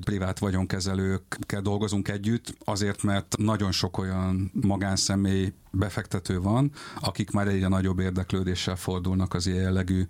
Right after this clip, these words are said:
kis papírok iránt, természetszerűleg azért, mert hogy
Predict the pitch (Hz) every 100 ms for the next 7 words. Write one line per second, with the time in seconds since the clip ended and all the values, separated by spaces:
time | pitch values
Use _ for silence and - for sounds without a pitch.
0 | - - 107 - 95 95 90 110 123 123
1 | - - - - 98 90 - - 95 92
2 | 95 95 95 90 95 92 - 92